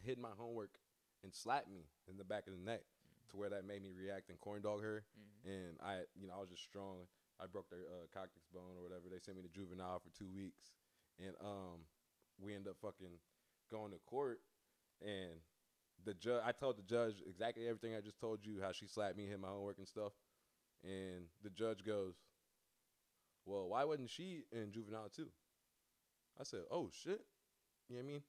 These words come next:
Speaker 1: And that was, like, the whole case building up to that was racist. But when it got to the court, that judge was not having that shit, you know what I mean? And he just, he played it straight. So, you know, they gave me probation and all that. But the system's just racist, you know what I mean?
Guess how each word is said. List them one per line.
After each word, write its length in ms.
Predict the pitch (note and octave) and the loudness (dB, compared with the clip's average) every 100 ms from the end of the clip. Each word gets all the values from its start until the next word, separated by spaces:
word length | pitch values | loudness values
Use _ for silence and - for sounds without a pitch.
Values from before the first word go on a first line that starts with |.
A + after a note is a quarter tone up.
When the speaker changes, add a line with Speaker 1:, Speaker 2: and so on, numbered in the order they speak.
| - | -4
Speaker 1:
And 80 | G2+ | 4
that 160 | C3 | 4
was, 180 | C3 A#2 | 4 2
like, 180 | A2 F#2 _ _ - | 2 0 _ _ -6
the 60 | A2 | 4
whole 180 | E3 | 4
case 220 | D#3+ E3 A#2 | 4 2 4
building 260 | D#3 D3 | 4 4
up 120 | D#3+ - | 0 2
to 60 | E3 | 2
that 160 | D#3+ | 2
was 120 | B2+ | 2
racist. 420 | A#2+ D3+ E3+ E3 - _ _ _ - | 2 2 2 -2 -4 _ _ _ 2
But 300 | A2+ A#2+ G2+ - _ _ - | 8 10 8 -2 _ _ -8
when 220 | A2 A#2+ | -2 2
it 60 | C3+ | 4
got 160 | C#3+ B2+ | 2 2
to 40 | |
the 100 | A#2 | -6
court, 340 | - D3+ D3 - _ - G2 | 4 4 4 -2 _ -8 2
that 180 | B2 - | 2 4
judge 220 | C3+ A#2+ | 2 2
was 80 | G#2+ | 2
not 140 | A2+ | 8
having 220 | A2+ A2+ G2+ | 12 12 10
that 140 | E2 | 0
shit, 220 | - F#2+ E2 | 0 0 0
you 80 | F#2 | -2
know 60 | |
what 60 | F#2 | 0
I 20 | |
mean? 160 | G2 G2 _ _ _ _ | -2 -4 _ _ _ _
And 120 | F#2+ G2 | -2 0
he 100 | A2 | 2
just, 220 | G#2+ - | 0 -2
he 80 | G#2+ | -6
played 300 | - A2+ F#2+ | 2 2 2
it 80 | F2+ | -4
straight. 360 | - A#2 F#2 - | 0 2 2 -4
So, 380 | - G2+ F#2 E2+ _ _ - | 0 2 2 -2 _ _ -6
you 80 | G2+ | 0
know, 80 | G#2 | 2
they 60 | |
gave 160 | G2+ G#2+ | 4 2
me 100 | G#2+ | 2
probation 460 | F#2+ F#2 G2 - F#2+ | -2 0 0 0 -2
and 60 | F#2 | 0
all 100 | F#2+ | 2
that. 180 | F#2 F#2 | 2 0
But 140 | F#2+ | -2
the 60 | G#2 | 0
system's 380 | D#3 D3+ A#2+ G#2 | 0 0 -4 -4
just 160 | G2 | -2
racist, 340 | G#2+ F2+ F#2 G2 | 0 0 -4 -4
you 80 | |
know 60 | G2 | -2
what 80 | |
I 40 | |
mean? 80 | G2+ | -2